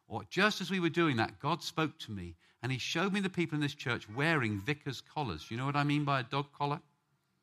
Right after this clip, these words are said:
See, look around. Can you see the dog collars on everybody this morning?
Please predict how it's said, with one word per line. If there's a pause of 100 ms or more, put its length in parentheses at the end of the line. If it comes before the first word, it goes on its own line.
(680)
See,
look
around.
Can
you
see
the
dog
collars
on
everybody
this
morning?